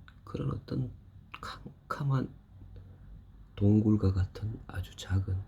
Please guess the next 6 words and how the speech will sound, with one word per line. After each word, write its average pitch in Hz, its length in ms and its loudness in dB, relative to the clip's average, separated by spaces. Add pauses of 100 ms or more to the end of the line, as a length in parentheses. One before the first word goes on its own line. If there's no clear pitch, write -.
(920)
어둠의 95 380 2
세력, 90 280 -4 (840)
죄의 90 440 6
세력, - 320 -10 (1400)
망한 90 420 6
세력, - 400 -4